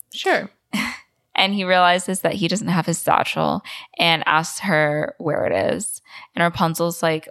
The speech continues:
Speaker 2: "Well, I've hidden it somewhere you will never find."
Speaker 1: So immediately he's like, "It's in the pot, right?" So she knocks him out again with the frying pan.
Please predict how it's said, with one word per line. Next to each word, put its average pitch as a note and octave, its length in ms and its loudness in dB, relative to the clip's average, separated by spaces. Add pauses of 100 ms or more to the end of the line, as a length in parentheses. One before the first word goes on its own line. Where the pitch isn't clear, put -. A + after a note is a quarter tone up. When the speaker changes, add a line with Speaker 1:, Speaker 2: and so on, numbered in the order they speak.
Speaker 2:
"Well, F3 220 2
I've F3+ 260 0
hidden E3 320 -4
it D#3+ 280 0 (300)
somewhere D3 840 0
you D#3+ 260 0
will D3 140 0
never - 320 -2
find." - 520 -6 (520)
Speaker 1:
So A#3+ 180 2
immediately A#3 400 2
he's G#3 260 0
like, F3 380 0 (960)
"It's G3 140 -4
in G3 80 2
the D3 80 -2
pot, D3+ 340 0
right?" E3+ 400 2
So E3+ 320 2
she E3 320 -2
knocks D3+ 320 -2
him G3 80 0
out F#3+ 140 0
again F3 360 -2
with G3 120 -14
the - 60 -2
frying F#3 280 -2
pan. F3+ 480 0